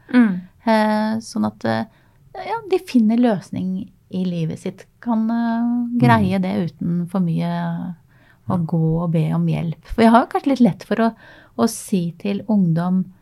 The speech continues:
Speaker 2: nå, eh, gå, eh, du kan alltid snakke med noen, gå, gå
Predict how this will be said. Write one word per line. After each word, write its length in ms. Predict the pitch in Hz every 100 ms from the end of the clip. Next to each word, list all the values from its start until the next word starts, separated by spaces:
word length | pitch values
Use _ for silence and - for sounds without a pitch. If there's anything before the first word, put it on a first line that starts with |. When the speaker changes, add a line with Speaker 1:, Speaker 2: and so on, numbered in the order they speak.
| _ - _ -
Speaker 2:
nå, 300 | 190 190 - -
eh, 320 | 185 185 185 185
gå, 400 | 196 233 - -
eh, 400 | 131 185 190 185
du 120 | 185
kan 140 | 185 202
alltid 240 | 185 190
snakke 200 | 190 180 170
med 100 | 165
noen, 240 | 180 175
gå, 520 | 170 170 180 185 180
gå 640 | 175 175 180 185 180 180